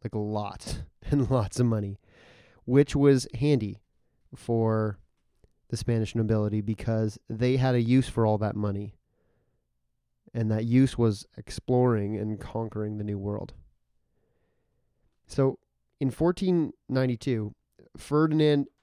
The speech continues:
and Isabella meet with Christopher Columbus. And he has been, <laughs> I think, essentially harassing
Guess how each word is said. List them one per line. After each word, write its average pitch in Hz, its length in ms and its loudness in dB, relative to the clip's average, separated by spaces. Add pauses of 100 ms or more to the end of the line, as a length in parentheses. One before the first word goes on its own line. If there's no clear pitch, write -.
(100)
and 123 140 -2
Isabella 110 760 -2 (640)
meet 127 380 2
with 127 260 -4
Christopher 120 500 -4
Columbus. - 600 -6 (220)
And 117 180 -2
he 151 340 -2
has 139 260 0
been, 120 320 -2 (400)
<laughs> - 380 -12
I 156 60 2
think, - 280 0 (260)
essentially 151 320 2
harassing 120 720 0